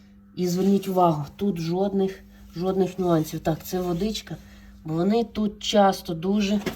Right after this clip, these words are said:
ось тут вже вони вздуваються. Тут подивіться, як все шикарно.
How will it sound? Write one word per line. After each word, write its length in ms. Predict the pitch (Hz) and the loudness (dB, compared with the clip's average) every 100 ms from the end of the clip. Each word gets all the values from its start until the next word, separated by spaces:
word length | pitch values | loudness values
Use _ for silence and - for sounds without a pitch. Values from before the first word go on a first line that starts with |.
| - - | -10 -6
ось 180 | 175 170 | -4 -2
тут 220 | - 190 | 0 0
вже 260 | 165 180 185 | 2 2 4
вони 440 | 170 170 180 175 165 | 4 4 4 0 -2
вздуваються. 960 | 165 160 175 165 175 165 156 147 - 147 - - - - - - - - - - - - - - - - - - - - | -6 -4 -2 2 4 4 2 0 -10 -12 -14 -20 -20 -20 -20 -20 -20 -20 -18 -18 -18 -18 -18 -18 -20 -20 -18 -16 -18 -14
Тут 240 | 170 160 - | -8 -8 -8
подивіться, 460 | 151 156 151 - | -8 -6 -6 -6
як 120 | 151 | -8
все 180 | - 160 | -8 -10
шикарно. 500 | - 151 - 143 143 | -8 -10 -6 -6 -6